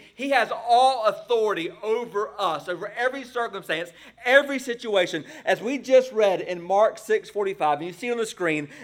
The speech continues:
immediately he made his disciples get into the boat bef-, and go before him to the other side, to Bethsaida, while he dismissed the crowd. So do not miss how Mark here chooses to begin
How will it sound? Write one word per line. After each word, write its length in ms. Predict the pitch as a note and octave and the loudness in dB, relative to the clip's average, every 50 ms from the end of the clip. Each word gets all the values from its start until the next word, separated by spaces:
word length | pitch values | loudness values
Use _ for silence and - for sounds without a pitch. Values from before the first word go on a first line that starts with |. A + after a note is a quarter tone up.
| - - | -4 -4
immediately 920 | D#3 E3 E3 E3+ F#3 G3+ A#3+ B3+ C4 C#4 B3+ A3 A3+ A#3+ B3 B3 A#3+ A#3+ - - - - | -2 -2 -2 -4 -4 -2 0 0 0 0 -2 0 0 0 0 0 -2 -4 -8 -14 -20 -18
he 320 | _ - G3+ A#3 C4+ C#4 C#4 | _ -2 -2 -2 -2 -4 -6
made 760 | A3+ G3 F3 F3+ G3+ G#3+ A#3 B3 A#3+ B3 B3+ B3 A3+ A3+ - _ _ | -6 -8 -2 0 2 2 4 4 4 4 2 -2 -10 -14 -16 _ _
his 400 | _ - G#3 A3+ A#3 A#3 A#3 A3 | _ -2 4 4 6 6 4 0
disciples 880 | A3 G#3 G3+ - - - G#3+ G#3 G#3 G3+ G3 - F3 D#3 D3 C#3+ C#3+ C#3+ - _ - _ _ D3 | -2 -6 -6 -6 -4 -6 -2 -2 -2 -2 -4 -6 -8 -8 -8 -8 -8 -12 -20 _ -20 _ _ -6
get 280 | C#3 F#3+ G#3 A3+ - | 0 2 2 2 2
into 340 | - G3+ G#3 G#3 G#3 - G#3 | -2 -4 -6 -6 -6 -10 -8
the 140 | G3 F#3+ F3+ | -6 -6 -2
boat 480 | D3 F#3 F3 C3+ A2 - - - - _ _ _ _ _ _ _ _ _ _ | 0 0 0 2 0 -4 -10 -18 -20 _ _ _ _ _ _ _ _ _ _
bef-, 160 | C3+ D3 D3 - _ _ _ _ _ _ | -6 -6 -6 -6 _ _ _ _ _ _
and 160 | - D3 D3 | -8 -8 2
go 260 | B2+ F3+ F#3+ A3 A#3+ | 6 8 10 12 10
before 540 | A#3 G#3+ G3+ - - - A3 A3+ B3+ C4 B3+ | 10 8 4 0 0 4 8 10 12 12 12
him 220 | A#3+ A3+ A#3+ A#3+ A#3 | 12 10 4 2 0
to 40 | |
the 140 | A3 G#3 G3+ | 2 6 6
other 160 | G#3 G#3+ G#3+ | 6 6 6
side, 360 | G#3 - - F#3 D#3+ D3+ C#3+ C3+ | 2 2 4 4 6 6 4 2
to 60 | D#3 | 0
Bethsaida, 600 | C#3+ D#3+ D#3 - - G3+ G3 F#3 C#3 A#2 G#2 - - _ _ _ _ _ _ | -4 -4 -6 0 2 4 4 4 2 -2 -6 -8 -12 _ _ _ _ _ _
while 220 | D#3+ D#3+ D#3+ D#3 | 0 0 0 0
he 340 | D3 D3 F3+ A3+ B3+ C4+ C4+ | -2 -6 -10 -10 -8 -10 -8
dismissed 640 | A3 A3+ G3+ - - F#3+ F#3 G3 G#3+ G#3 G#3+ - | -8 -10 -10 -10 -12 -6 -4 -4 -4 -4 -6 -12
the 100 | - F3 | -14 -14
crowd. 460 | F3 - A3 A3+ A#3+ G3+ C#3+ A2 G#2 - _ - - - _ | -10 -6 -4 -2 -2 -2 -4 -6 -8 -12 _ -20 -20 -20 _
So 160 | - G#3+ G3+ | -2 -2 -2
do 300 | F3 C3+ - A3+ C#4+ D#4 | -2 -4 -6 -6 -6 -4
not 280 | D4+ C#4+ C4+ B3 - | -4 -4 -4 -4 -6
miss 260 | G3+ G3+ A3 G3+ G3 - | -6 -6 -6 -6 -6 -6
how 180 | F3+ F3+ F3 | -6 -6 -6
Mark 480 | D#3+ D#3 E3+ G3 A3 A3 A3 - - - | -6 -4 0 0 2 2 0 -2 -4 -12
here 260 | E3 D#3+ C#3 C#3 C#3 | -10 -8 -6 -6 -6
chooses 400 | C3 - - F#3+ F#3+ E3+ E3+ D#3+ | -8 -10 -10 -10 -8 -8 -12 -14
to 160 | - - D#3+ | -10 -10 -8
begin 460 | D3+ D#3 D3+ D3 E3 E3+ E3+ E3+ D#3+ | -8 -8 -6 -4 -2 0 0 -2 -4